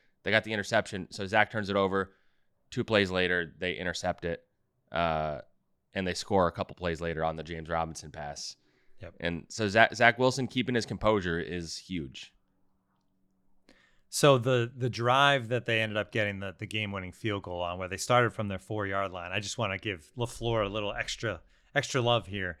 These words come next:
Speaker 1: Yeah.
Speaker 2: Um, I think most teams at that point are thinking, "We're gonna pass the ball to move
Speaker 1: Yeah.
Speaker 2: the ball down the field from here."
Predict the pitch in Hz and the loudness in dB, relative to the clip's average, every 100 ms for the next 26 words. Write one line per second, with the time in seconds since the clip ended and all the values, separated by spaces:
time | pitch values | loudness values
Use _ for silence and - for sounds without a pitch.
0 | - - 76 123 117 104 92 - _ _ | -12 -4 0 6 6 6 2 -10 _ _
1 | - 135 123 143 123 - 117 117 123 - | 0 2 2 2 0 -2 0 2 0 -2
2 | 135 120 95 95 101 95 - 104 90 85 | -2 -2 -4 -2 0 0 -2 -6 -6 -8
3 | - 95 - 87 82 - _ _ _ _ | -6 -6 -6 -12 -14 -20 _ _ _ _
4 | _ _ - 110 104 90 104 92 - 92 | _ _ -8 -2 -2 0 0 0 -2 -8
5 | 90 87 80 - 98 87 113 - 90 82 | -8 -8 -10 -14 -8 -2 -2 -2 -4 -6
6 | 78 104 87 85 - 92 87 95 87 101 | -8 -8 -8 -8 -10 -12 -10 -14 -12 -10
7 | 85 | -12